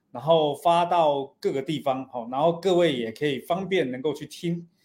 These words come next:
也不是只有在直播上面可以收获，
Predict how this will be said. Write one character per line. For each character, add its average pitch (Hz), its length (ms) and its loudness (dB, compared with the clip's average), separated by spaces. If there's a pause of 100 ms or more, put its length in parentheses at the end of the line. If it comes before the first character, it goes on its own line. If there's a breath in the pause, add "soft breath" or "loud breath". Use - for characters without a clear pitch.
(140)
也 - 100 -2
不 - 180 -6
是 208 160 2
只 151 200 -2
有 143 120 4
在 165 220 4
直 143 200 -6
播 175 220 2
上 170 160 2
面 160 120 0
可 135 120 -6
以 120 140 -4
收 147 260 -6
获， 131 320 -4